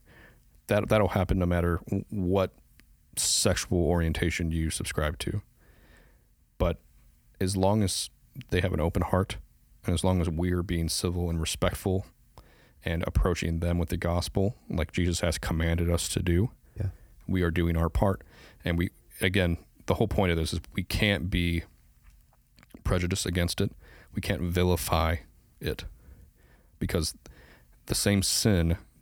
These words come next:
Speaker 1: that they are living in is the same exact sin that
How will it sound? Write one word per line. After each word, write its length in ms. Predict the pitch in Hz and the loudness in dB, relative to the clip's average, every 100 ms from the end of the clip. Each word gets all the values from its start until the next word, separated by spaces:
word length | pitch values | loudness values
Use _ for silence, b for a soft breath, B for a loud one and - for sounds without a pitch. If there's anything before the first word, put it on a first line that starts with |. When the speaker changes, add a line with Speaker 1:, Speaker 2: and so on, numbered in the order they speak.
| _ | _
Speaker 1:
that 240 | - 85 - _ - - - - - | 0 0 -2 _ -20 -20 -20 -20 -16
they 200 | - 92 | -2 0
are 100 | 90 | 2
living 300 | 90 113 90 | 2 2 2
in 260 | 80 82 95 - | 0 -2 -4 -4
is 160 | 80 | -6
the 60 | 82 | -2
same 340 | - 90 90 | 0 0 2
exact 340 | 85 87 82 - | 2 2 0 -2
sin 340 | - 85 85 - b b b b b _ _ _ - | -2 -2 -2 -6 b b b b b _ _ _ -2
that 260 | 87 85 | 0 0